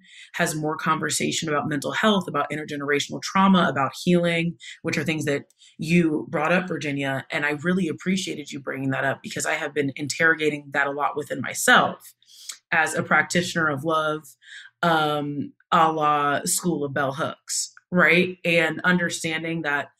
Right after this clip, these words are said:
love and violence cannot exist in the same space, love and lying cannot exist in the same space. And the majority of my friends, particularly because I am queer and exist within queer spaces and queer dynamics and queer love,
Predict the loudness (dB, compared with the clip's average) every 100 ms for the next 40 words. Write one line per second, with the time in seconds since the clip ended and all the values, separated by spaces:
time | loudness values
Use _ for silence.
0 | _ -20 _ 0 2 2 -2 -2 -2 -2
1 | -8 -8 -6 -4 -4 -4 -4 -4 -4 -4
2 | -2 -2 -4 0 4 4 2 -4 -4 -4
3 | -2 -2 -2 -2 -2 -6 -8 -6 -4 -6
4 | -6 -6 -6 -6 -6 -6 -6 -6 -4 -4
5 | -4 -2 2 4 4 2 -2 -6 -12 _
6 | _ -6 2 2 4 4 4 4 2 0
7 | -6 -6 -6 -6 -2 0 2 0 0 -4
8 | -4 -4 -4 -4 -6 -6 -4 -2 -2 -4
9 | -6 -6 -6 -6 -8 -8 -8 -8 -6 -4
10 | -4 -2 -6 -6 -8 -8 -6 -4 -2 -2
11 | -4 -6 -10 -4 -4 -2 -4 -6